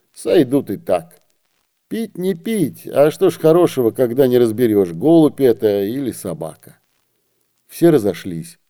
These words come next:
и только Нил стоял перед доской и иногда, прищурив глаз, отходил от нее и то дальше, то несколько в сторону, как мастер, только что кончивший картину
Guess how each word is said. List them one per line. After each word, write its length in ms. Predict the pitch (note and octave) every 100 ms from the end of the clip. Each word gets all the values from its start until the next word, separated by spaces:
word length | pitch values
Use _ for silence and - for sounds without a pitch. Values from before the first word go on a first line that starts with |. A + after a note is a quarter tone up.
| _ _ -
и 100 | C3
только 340 | F3 E3+ E3
Нил 260 | E3+ D3 G#2+
стоял 420 | - B2 C#3 A#2+
перед 280 | A#2+ A2+ G2+
доской 580 | A2+ A2 - D#3 B2+ - _ _
и 200 | A#2+ B2+
иногда, 420 | B2 A#2+ A#2 D3+ B2
прищурив 600 | A2 A2 D3+ B2 G2+ F#2
глаз, 340 | C#3 D#3 B2+
отходил 480 | A2 - A#2 D3 D3
от 160 | A2
нее 380 | G#2+ G#2+ G#2 F#2 - _ -
и 140 | A2
то 320 | A2+ C3+ A2+
дальше, 580 | F2 A#2+ E3 C3+ - A#2+
то 440 | - B2 B2+ A2+ G2+
несколько 540 | A2+ A2 - F#2 G2+
в 80 | -
сторону, 640 | - D3+ E3+ D3 B2+ A2+
как 260 | C3+ C3 A2+
мастер, 640 | A#2+ A2+ F2 - E2+ - _
только 360 | C#3 D#3 - B2
что 200 | - G#2+
кончивший 560 | A2 A#2 G2+ F2+ F#2+
картину 680 | E2 F#2 E2 A#2+ D3 G2